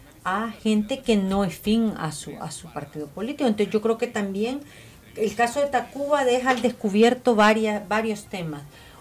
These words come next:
Un tema prioritario es el tema político partidario, el abuso del poder,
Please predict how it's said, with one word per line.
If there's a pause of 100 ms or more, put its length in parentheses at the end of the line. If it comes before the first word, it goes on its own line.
Un
tema
prioritario
es
el
tema
político
partidario,
el
abuso
del
poder,